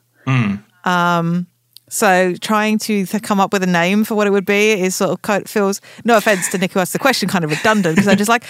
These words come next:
Speaker 2: "That fucker's gonna take one step forward and faceplant
Speaker 1: <laughs>
Speaker 2: at best." But, um, uh, my, one of my very close friends, Ray, who I consider my co-pilot,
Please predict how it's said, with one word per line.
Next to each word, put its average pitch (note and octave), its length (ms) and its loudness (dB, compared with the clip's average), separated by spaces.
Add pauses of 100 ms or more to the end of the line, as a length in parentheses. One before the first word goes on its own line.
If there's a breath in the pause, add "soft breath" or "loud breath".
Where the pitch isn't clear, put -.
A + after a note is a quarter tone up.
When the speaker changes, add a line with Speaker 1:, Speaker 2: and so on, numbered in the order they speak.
Speaker 2:
"That G#4+ 200 4
fucker's D4+ 380 2
gonna B3 200 4
take A#3+ 280 0
one A#3+ 240 2
step - 260 0
forward F#3 380 2
and E3 100 -2
faceplant F3 800 0
Speaker 1:
<laughs> - 600 -6
Speaker 2:
at G3+ 240 2 (260)
best." E3 520 -2
But, F3+ 360 2
um, F#3+ 320 2 (480 loud breath)
uh, F3+ 240 2
my, G3 160 0
one G3+ 200 -2
of G3 60 2
my F#3+ 300 2
very G3 240 -2
close F3+ 260 -4
friends, F3+ 380 -2
Ray, G3 320 2
who F3+ 180 2
I E3 120 0
consider E3+ 360 -6
my D#3 140 -2
co-pilot, E3+ 800 -2